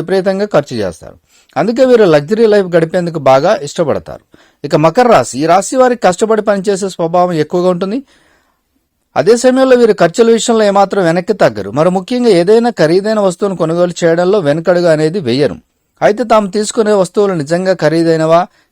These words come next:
కాదా అనే విషయాలను కూడా పూర్తిగా పరిశీలించి కొంటారు. అందుకే అలాంటి వస్తువుల గురించి ఒకటికి రెండు సార్లు ఆరా తీస్తారు. అలాగే ఆ వస్తువుల వివరాలను ఆన్లైన్లో తెలుసుకుని మరీ విక్రయిస్తూ ఉంటారు. ఇక కుంభరాశి. ఈ రాశి వారు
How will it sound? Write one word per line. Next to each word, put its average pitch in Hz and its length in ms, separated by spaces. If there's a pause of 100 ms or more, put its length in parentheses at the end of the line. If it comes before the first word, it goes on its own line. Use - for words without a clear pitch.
(120)
కాదా 180 340
అనే 147 140 (100)
విషయాలను 202 480
కూడా 190 200
పూర్తిగా 175 320 (100)
పరిశీలించి 170 600
కొంటారు. 104 340 (460)
అందుకే 185 300
అలాంటి 208 320
వస్తువుల 196 340
గురించి 190 300
ఒకటికి 170 300
రెండు 156 180
సార్లు 170 300
ఆరా 180 220
తీస్తారు. - 360 (460)
అలాగే 226 280
ఆ - 100
వస్తువుల 214 380
వివరాలను 208 540
ఆన్లైన్లో 180 420
తెలుసుకుని 180 420
మరీ 156 140 (160)
విక్రయిస్తూ 175 480 (100)
ఉంటారు. 92 320 (120)
ఇక 147 100 (140)
కుంభరాశి. 175 540 (500)
ఈ - 100
రాశి 214 300
వారు 240 200